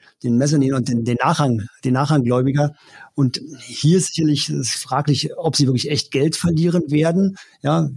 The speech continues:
das hängt von den Bewertungsabschlägen oder von den Wertentwicklungen in den nächsten Monaten und Jahren ab. Aber was irgendwie schon klar ist,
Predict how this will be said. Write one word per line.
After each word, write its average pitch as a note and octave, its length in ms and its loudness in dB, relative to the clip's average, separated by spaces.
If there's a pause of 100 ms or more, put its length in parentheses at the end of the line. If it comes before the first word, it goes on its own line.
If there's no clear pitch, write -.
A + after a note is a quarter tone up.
(160)
das - 120 -6
hängt B2+ 200 0
von C3 100 0
den A#2 140 2
Bewertungsabschlägen D3+ 880 0
oder C3 200 -2
von A#2+ 140 -4
den A2+ 280 -2
Wertentwicklungen D3 640 0
in C#3 60 0
den C#3 80 2
nächsten C#3 500 0 (300)
Monaten C#3+ 380 0
und B2 120 -2
Jahren C#3 300 2
ab. D#3 240 -4 (260)
Aber B2 160 -2
was C3 140 0
irgendwie C3 160 0
schon A2+ 180 -2
klar B2+ 380 0
ist, - 180 -2